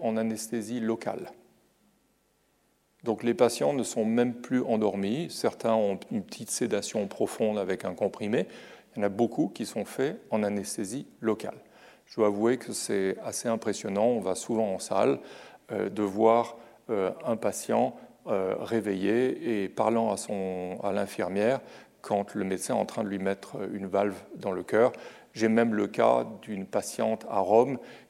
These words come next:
qui, au milieu, au milieu de l'intervention, s'est presque assise pour demander au chirurgien où est-ce qu'il en était. Sur ce, elle lui a dit, euh, « Vous restez tranquille, on est, a bientôt fini. » Donc, qu'est-ce qu'on voit ici ? Euh, le fil guide, on monte.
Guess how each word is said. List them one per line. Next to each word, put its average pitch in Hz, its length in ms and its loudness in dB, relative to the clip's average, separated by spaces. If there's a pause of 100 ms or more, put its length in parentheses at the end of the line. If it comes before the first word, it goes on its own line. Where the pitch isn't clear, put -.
qui, 117 180 -2
au 110 100 4
milieu, 127 240 8
au 131 220 4
milieu 131 240 8
de 120 60 2
l'intervention, 113 720 2
s'est - 180 -8
presque - 380 -2 (100)
assise 139 460 -2
pour 117 180 2
demander 110 320 2
au 117 120 2
chirurgien 107 420 0
où 117 120 0
est-ce 110 120 -4
qu'il 110 160 -2
en 107 100 2
était. 107 300 0 (400)
Sur 117 160 6
ce, 156 100 8
elle 135 140 12
lui 117 80 10
a 110 40 10
dit, 135 200 8
euh, « 113 100 10 (160)
Vous 127 140 6
restez 135 260 6
tranquille, 147 420 10
on 139 140 8
est, 123 220 8 (320)
a 127 80 2
bientôt 131 260 4
fini. » - 220 -4 (1200)
Donc, 151 340 12
qu'est-ce 170 200 8
qu'on 170 160 12
voit 147 180 12
ici ? 147 540 8
Euh, 127 160 12
le 127 160 8
fil 135 260 4
guide, 175 320 8 (220)
on 131 100 4
monte. 170 460 8